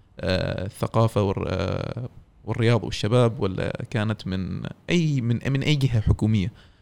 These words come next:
فأتوقع، آه، بهذا الشيء، آه، بيفيدنا بشكل كبير ننتشر في،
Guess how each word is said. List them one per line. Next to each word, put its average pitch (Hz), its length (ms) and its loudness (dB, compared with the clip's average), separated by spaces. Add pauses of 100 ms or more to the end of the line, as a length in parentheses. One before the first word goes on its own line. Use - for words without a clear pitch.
(180)
فأتوقع، 151 580 2
آه، 110 420 0
بهذا 139 320 2
الشيء، 147 520 0
آه، - 240 -6
بيفيدنا 117 420 0
بشكل 113 220 -2
كبير 127 320 0
ننتشر 117 420 0 (540)
في، 101 300 0